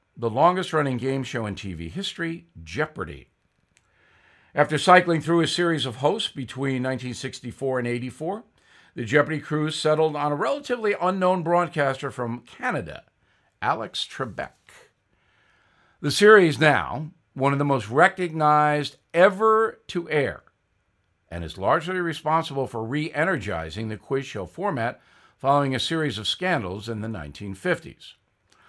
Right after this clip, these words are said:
The game has gone on to give out more than twelve million dollars in prizes across five decades.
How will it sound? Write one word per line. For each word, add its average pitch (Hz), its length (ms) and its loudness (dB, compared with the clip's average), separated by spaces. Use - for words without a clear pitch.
The 147 180 0
game 208 460 8
has 170 140 2
gone 160 240 4
on 143 580 2
to 143 100 -2
give 139 260 0
out 131 420 2
more 156 300 2
than 143 260 2
twelve 175 640 2
million 170 600 -2
dollars 147 800 -10
in 147 180 -2
prizes 123 800 -4
across 143 520 -4
five 139 380 -2
decades. - 680 -8